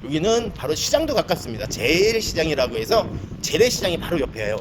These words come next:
바로 옆에 재래시장이 바로 옆에 있고요. 바로 앞에는 종합건설본부라고 관공서도 있고 바로 옆에 도어 아이씨 이렇게 자리 잡고 있고요. 제가 여기 대로까지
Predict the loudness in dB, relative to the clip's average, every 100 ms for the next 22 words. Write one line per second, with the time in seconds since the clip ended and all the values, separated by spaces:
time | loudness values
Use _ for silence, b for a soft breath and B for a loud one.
0 | -6 -10 -8 -10 -8 -6 -4 -4 B B
1 | B -6 -2 0 0 -2 -2 -2 -6 -6
2 | -6 -8 -6 -2 -2 -2 -12 -12 -10 -10
3 | -8 -8 -6 -6 -6 -2 0 0 0 0
4 | 0 -2 -2 -2 0 0 2 0 0 -2
5 | -2 -4 -4 -2 0 0 -2 -2 4 4
6 | 4 -2 0 -2 -2 0 0 -2 -4 -2
7 | 2 2 0 -10 -12 -12 -8 -6 -6 -8
8 | -8 -12 -8 -4 -4 -4 -6 -4 -2 -2
9 | -6 -12 -12 -2 2 4 2 0 4 4
10 | 6 2 4 4 2